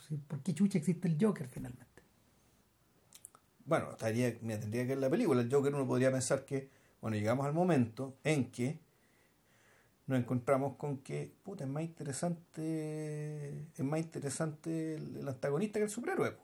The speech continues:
Speaker 1: Sí, pues, y aquí, aquí lo, aquí li-, aquí eliminan a este otro weón. En fin, pero esa, esa
Speaker 2: Pero no sabemos, no he visto la película
Speaker 1: No,
Speaker 2: tampoco,
Speaker 1: bueno.
Speaker 2: así que, qué sé yo.
Speaker 1: Vamos a discutir la weá.
Speaker 2: Ya, para la próxima semana sí sabemos de qué vamos a hablar.
Speaker 1: Sí, señor.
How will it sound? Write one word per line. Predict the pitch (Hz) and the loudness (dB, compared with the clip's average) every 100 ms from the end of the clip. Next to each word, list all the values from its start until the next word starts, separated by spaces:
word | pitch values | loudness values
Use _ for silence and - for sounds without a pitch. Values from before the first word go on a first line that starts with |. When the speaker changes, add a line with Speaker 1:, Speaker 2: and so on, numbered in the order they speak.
| - - | -8 0
Speaker 1:
Sí, | |
pues, | 392 202 185 180 165 | 2 4 2 2 0
y | 240 | 0
aquí, | 220 277 277 | 2 2 2
aquí | 262 | 4
lo, | 277 | 4
aquí | 277 285 269 208 | 4 4 2 6
li-, | 262 294 247 | 6 6 6
aquí | 240 | 8
eliminan | 240 285 302 208 | 10 10 12 10
a | |
este | 170 151 | 8 2
otro | 120 | -4
weón. | - - - _ _ _ - - _ - - - - | -8 -16 -20 _ _ _ -20 -20 _ -20 -20 -14 4
En | 190 | 6
fin, | 143 156 113 104 - _ | 6 4 4 2 -12 _
pero | 175 | 0
esa, | 180 175 185 | 2 4 2
esa | 156 | 4
Speaker 2:
Pero | 170 | 4
no | |
sabemos, | 180 208 220 | 8 10 12
no | 160 | 10
he | 156 | 6
visto | 170 | 6
la | 160 | 8
película | 190 220 226 | 8 8 8
Speaker 1:
No, | |
Speaker 2:
tampoco, | 226 202 - | 8 6 4
Speaker 1:
bueno. | 156 151 | 2 0
Speaker 2:
así | |
que, | 160 | -2
qué | 165 | -4
sé | - 147 | -4 2
yo. | 147 | 6
Speaker 1:
Vamos | 254 247 220 | 8 8 8
a | |
discutir | 196 190 175 | 6 6 2
la | 151 113 | 2 -4
weá. | - - - | -8 -14 -2
Speaker 2:
Ya, | 117 87 | 0 6
para | 135 | 8
la | 143 | 10
próxima | 208 226 | 8 6
semana | 214 214 190 196 214 - | 4 4 4 2 -2 -4
sí | - 240 247 | 4 6 8
sabemos | 214 202 147 143 | 10 12 10 6
de | 147 | 0
qué | |
vamos | 147 139 | 0 2
a | 156 | 2
hablar. | 147 147 165 - - | 4 2 0 -6 6
Speaker 1:
Sí, | 190 | 6
señor. | 127 - | 6 -2